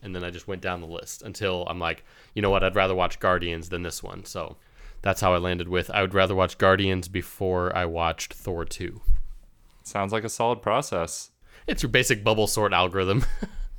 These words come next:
Speaker 2: Sure, sure. It sounds like, uh, Guardians is kinda, like, right in where it was on the preseason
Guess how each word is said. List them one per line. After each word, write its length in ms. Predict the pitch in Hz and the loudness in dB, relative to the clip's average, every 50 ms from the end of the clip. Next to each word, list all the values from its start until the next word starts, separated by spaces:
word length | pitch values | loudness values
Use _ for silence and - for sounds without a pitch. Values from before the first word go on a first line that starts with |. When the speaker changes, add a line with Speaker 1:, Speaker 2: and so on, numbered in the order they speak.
| - - | -14 -14
Speaker 2:
Sure, 300 | - - - 143 156 151 | -6 2 4 4 4 4
sure. 380 | - - 139 151 160 160 - - - - - - - - | 2 2 4 4 4 2 0 -4 -8 -12 -12 -12 -10 -6
It 80 | - 123 | -6 -4
sounds 260 | - 151 143 135 123 | 0 2 2 2 4
like, 220 | 127 123 117 - 143 | 4 4 4 2 4
uh, 280 | 123 117 117 113 113 | 4 6 6 6 4
Guardians 420 | 110 - 131 127 123 127 120 - 135 | 6 6 6 6 6 6 2 0 -4
is 180 | 113 - - | -4 -6 -6
kinda, 220 | - - 139 131 123 | 2 2 4 4 4
like, 80 | 113 104 | 2 2
right 400 | 101 107 113 113 113 113 - 120 | 4 6 6 6 6 4 2 2
in 340 | 113 113 110 110 104 101 | 2 4 4 2 0 0
where 320 | 95 101 104 104 101 101 101 | 2 4 4 6 6 6 4
it 160 | 98 98 - | 4 2 0
was 280 | - 104 101 101 98 104 | 2 4 4 4 4 2
on 80 | 98 | 0
the 80 | 98 - | -2 -2
preseason 720 | - 110 104 98 - 101 95 92 90 95 92 90 90 87 | 0 0 0 0 2 2 2 2 2 0 -4 -4 -4 -6